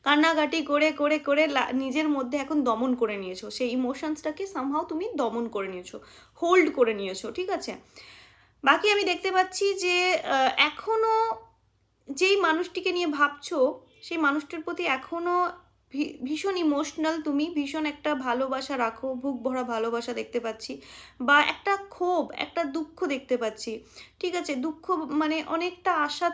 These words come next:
ছিল সেই মানুষটাকে নিয়ে। আমি একটা, আহ,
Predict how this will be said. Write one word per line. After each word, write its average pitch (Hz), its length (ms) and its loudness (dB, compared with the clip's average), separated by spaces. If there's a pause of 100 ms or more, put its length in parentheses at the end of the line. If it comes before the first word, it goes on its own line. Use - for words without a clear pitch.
ছিল 269 340 -2
সেই 277 140 -4
মানুষটাকে 262 560 -4
নিয়ে। 240 260 -2
আমি 254 200 -4
একটা, 254 400 -6 (720)
আহ, 254 420 4